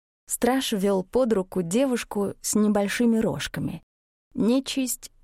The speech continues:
шла странно. Смотрела только вперед и не моргала. «Сейчас я использую эту девушку как проводник, а на тебе проведу эксперимент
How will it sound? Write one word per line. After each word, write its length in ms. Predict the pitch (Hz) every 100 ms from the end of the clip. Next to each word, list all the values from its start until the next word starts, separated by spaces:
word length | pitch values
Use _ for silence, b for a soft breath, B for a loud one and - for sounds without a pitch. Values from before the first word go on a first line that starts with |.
| -
шла 340 | - 233 226
странно. 580 | - - 196 143 - - b b b b -
Смотрела 580 | - 180 175 190 180 165
только 320 | 185 175 175
вперед 580 | - 190 202 370 - - _
и 80 | 202
не 220 | 208 233
моргала. 500 | 233 185 156 127 120 - _ _ _ _ _ _ _ _ _
«Сейчас 640 | - 208 190 208 180 170 202
я 180 | 165
использую 720 | 165 - 180 170 165 170 160 -
эту 300 | 190 - 165
девушку 840 | 175 302 233 175 - - - - - B B _
как 280 | 226 285 -
проводник, 920 | - 339 359 359 185 151 117 - - B B B -
а 220 | 208 202
на 180 | 190 180
тебе 640 | - 180 170 165 220 359 302
проведу 500 | 208 208 208 220 349
эксперимент 840 | 285 - - 220 214 269 339 -